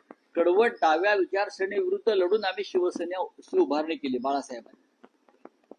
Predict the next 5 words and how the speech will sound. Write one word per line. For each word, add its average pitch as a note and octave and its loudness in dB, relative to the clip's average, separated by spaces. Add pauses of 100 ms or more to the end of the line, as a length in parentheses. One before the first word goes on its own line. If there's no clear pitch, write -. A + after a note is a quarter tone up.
तुम्ही G3+ 0
डावे E3+ 4
कडवट, F#3+ 2 (680)
अमुक F3+ -2
कडवट, F#3 4